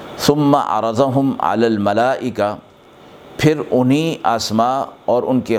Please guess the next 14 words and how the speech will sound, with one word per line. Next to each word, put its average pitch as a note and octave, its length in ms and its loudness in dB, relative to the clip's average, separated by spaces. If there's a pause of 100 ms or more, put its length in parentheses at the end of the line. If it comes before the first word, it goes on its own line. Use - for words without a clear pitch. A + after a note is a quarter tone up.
خواص A2 440 0
کو F#2+ 180 -4 (600)
فرشتوں A2 600 0
پر A#2+ 160 0 (240)
پیش G#2+ 280 0
کیا F2 260 0
گیا، F#2 280 0 (760)
فرشتوں A#2+ 400 2
کے C3 100 2 (100)
سامنے G#2+ 460 2
وہ A2+ 100 -2 (100)
پیش F2 260 -4
کیے G2 300 -2
گئے۔ G2+ 240 0